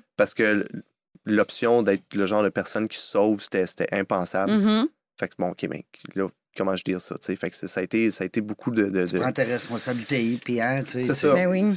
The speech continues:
Speaker 3: c'est
Speaker 1: Donc,
Speaker 3: ça.
Speaker 1: euh, bref, à travers ça, ben, euh, ben, j'ai fini l'ébénisterie. Comme je disais, j'ai travaillé dix, douze ans, plus ou moins. Puis, il y a eu, il y a une entreprise où j'ai travaillé près de huit ans, où ça a pas mal été là que ça a été assez charnière,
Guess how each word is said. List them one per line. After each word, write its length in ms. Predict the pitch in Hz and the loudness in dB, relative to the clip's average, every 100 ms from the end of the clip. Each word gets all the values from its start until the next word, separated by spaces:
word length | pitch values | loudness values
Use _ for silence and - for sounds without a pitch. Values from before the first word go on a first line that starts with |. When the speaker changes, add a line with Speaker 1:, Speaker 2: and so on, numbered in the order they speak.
| - | -2
Speaker 3:
c'est 100 | - 117 | 0 4
Speaker 1:
Donc, 160 | 120 | 6
Speaker 3:
ça. 100 | - | 6
Speaker 1:
euh, 340 | 113 110 110 104 | 4 6 6 4
bref, 280 | 107 123 120 | 6 4 4
à 60 | |
travers 300 | - 139 123 | 2 4 4
ça, 180 | - 160 | 4 4
ben, 460 | 143 107 104 101 101 - | 4 4 4 2 2 2
euh, 520 | 92 92 90 90 87 | 2 4 2 0 0
ben, 160 | 92 | -2
j'ai 100 | 90 | -2
fini 200 | 95 98 | -4 -2
l'ébénisterie. 640 | 95 92 87 87 85 113 165 _ _ _ _ _ _ _ - - | 0 0 -2 -4 -4 -6 -8 _ _ _ _ _ _ _ -18 -4
Comme 140 | 110 95 | -4 -2
je 40 | |
disais, 140 | 104 107 | -2 -2
j'ai 60 | |
travaillé 380 | - 98 98 98 | 0 0 0 0
dix, 520 | 92 98 107 - - - | -2 0 0 -2 -8 -8
douze 380 | 98 98 92 | -2 -2 0
ans, 120 | 95 160 | -4 -4
plus 260 | - 98 | -4 -4
ou 40 | 92 | -2
moins. 200 | 92 135 _ _ - _ _ _ _ | -4 -6 _ _ -20 _ _ _ _
Puis, 340 | - 120 120 120 - | -4 0 2 2 2
il 80 | 107 | 2
y 80 | 104 | 4
a 40 | |
eu, 400 | 101 101 98 98 | 4 4 2 -2
il 100 | - | -4
y 60 | 107 | 0
a 60 | 107 | 4
une 100 | 110 | 4
entreprise 560 | 113 - 110 139 147 | 2 2 2 2 2
où 40 | 113 | 0
j'ai 160 | 107 | -2
travaillé 280 | - 104 110 | 0 2 2
près 240 | - 120 | 2 0
de 100 | 117 | 0
huit 240 | 98 95 - | -2 -2 0
ans, 180 | 104 120 | -2 -2
où 120 | 98 95 | -6 -4
ça 180 | - | -2
a 40 | 92 | 0
pas 140 | 107 | 2
mal 180 | 117 123 | 2 2
été 240 | 107 - | 2 2
là 140 | 95 117 | 2 2
que 60 | |
ça 120 | - 92 | 0 -2
a 20 | |
été 180 | - 101 | 0 0
assez 220 | - 107 | 0 -4
charnière, 720 | - 98 92 92 101 117 | -2 -2 -2 0 0 -2